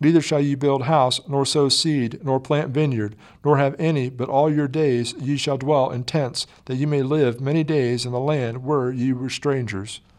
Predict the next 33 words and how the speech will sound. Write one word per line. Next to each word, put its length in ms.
Thus 260
have 180
we 160
obeyed 340
the 60
voice 400
of 100
Jonadab 720
the 100
son 320
of 140
Rechab 420
our 100
father, 420
in 160
all 220
that 180
he 140
hath 180
charged 400
us, 220
to 120
drink 240
no 140
wine 420
all 240
our 120
days, 500
we, 340
our 180
wives, 440
our 100
sons, 540